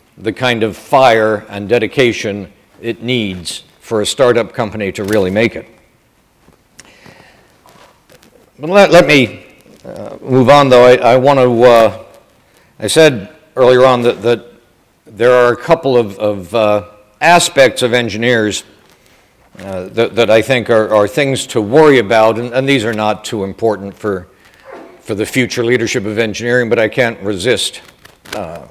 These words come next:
talking about them. Um, and, and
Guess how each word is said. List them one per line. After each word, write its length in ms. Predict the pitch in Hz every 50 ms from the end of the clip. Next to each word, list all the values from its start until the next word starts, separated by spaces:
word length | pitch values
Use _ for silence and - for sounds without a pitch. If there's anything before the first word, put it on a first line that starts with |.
| _ _ _ _ _ _ _ _ _ _ _ _ -
talking 300 | - 190 185 156 160 135
about 260 | 98 110 101 95 90
them. 100 | 113 104 - - _ _ _ _ _ _ _ _ _ _ _ _ _ - -
Um, 440 | - 104 104 87 98 98 - - - _ _ _ _ _ _ _ _ _ -
and, 260 | 104 113 117 117 -
and 420 | 123 131 123 120 113 101 - -